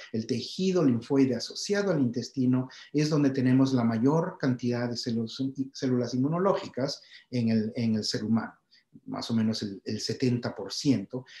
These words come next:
están en el epitelio, en los parches de, de Peyer y en las, eh, los folículos linfáticos. Estas estructuras inmunológicas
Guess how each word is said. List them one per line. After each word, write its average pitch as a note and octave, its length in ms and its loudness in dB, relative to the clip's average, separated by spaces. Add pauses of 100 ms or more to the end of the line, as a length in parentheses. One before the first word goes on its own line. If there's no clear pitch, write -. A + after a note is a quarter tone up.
(120)
están A#2+ 460 -2
en B2 100 2
el B2+ 140 6
epitelio, C3 840 2
en G2+ 160 -12
los - 200 -18
parches C3+ 420 -2
de, A#2 300 0
de A#2+ 140 -4
Peyer A2 560 0
y C3 180 4
en A#2+ 240 2
las, - 480 -8
eh, G#2 340 -10
los A2+ 260 -2
folículos G#2 520 -10
linfáticos. - 720 -12 (1300)
Estas G3+ 840 4
estructuras F3+ 960 2
inmunológicas C3+ 1040 0